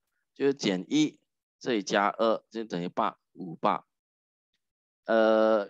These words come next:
你有没有打算要这样子继续的列下去，看他最后是降多少钱？<laughs> 呃，所以你看啊，如果这种情况，如果你这样子列下去，有点辛苦，对不对？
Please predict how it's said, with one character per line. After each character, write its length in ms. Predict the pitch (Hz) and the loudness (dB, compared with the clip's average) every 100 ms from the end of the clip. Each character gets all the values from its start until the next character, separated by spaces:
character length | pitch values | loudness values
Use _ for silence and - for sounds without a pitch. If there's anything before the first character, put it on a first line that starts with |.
| - | -8
你 220 | 113 110 | -6 -2
有 120 | 113 | 0
没 120 | 117 | 0
有 100 | 165 | 0
打 180 | 147 180 | 2 2
算 280 | 180 147 147 | 4 2 2
要 120 | 156 | 0
这 120 | 156 | 0
样 100 | 151 | -2
子 260 | 147 107 95 | 0 -2 -4
继 140 | - 147 | -4 -2
续 260 | - 156 | 0 0
的 160 | 139 127 | 4 4
列 240 | 139 147 | 6 4
下 260 | 135 - 156 | 4 2 0
去， 240 | 147 151 | -4 -6
看 160 | 139 147 | -4 -4
他 220 | 139 127 | -2 -2
最 260 | 113 - 139 135 | -2 -2 -2 2
后 200 | 135 127 | 0 0
是 180 | - 139 | -6 -14
降 340 | - 139 131 | -4 -4 -4
多 100 | 110 104 | -2 0
少 100 | 92 | 0
钱？ 360 | 78 - 98 107 - - - _ - | -2 -8 -8 -10 -18 -20 -20 _ -12
<laughs> 720 | 285 285 262 247 240 226 185 | -8 -6 -6 -8 -8 -10 -4
呃， 460 | - 151 147 143 110 _ _ - | 0 4 4 2 -2 _ _ -20
所 440 | - - - 180 | -12 -4 4 6
以 260 | 190 143 123 | 8 8 6
你 140 | 123 | 2
看 200 | 131 185 | 0 2
啊， 140 | 160 156 | 4 4
如 140 | 165 | 4
果 120 | 165 | 4
这 160 | 120 175 | 2 0
种 200 | 160 110 | 0 0
情 200 | 104 113 | -4 -6
况， 240 | 143 147 | -4 -2
如 120 | 127 120 | 0 2
果 120 | 127 | 2
你 140 | 101 | -2
这 100 | 98 | -4
样 220 | 131 131 | -4 -4
子 140 | 104 92 | -6 -6
列 260 | 95 127 | -2 0
下 180 | 98 123 | 0 -2
去， 200 | 117 120 | -2 -4
有 120 | 101 | -2
点 160 | 104 87 | -2 -4
辛 280 | 85 90 92 | -6 -10 -10
苦， 260 | - 85 | -8 -8
对 140 | 87 95 | -6 -4
不 40 | |
对？ 160 | 98 | -4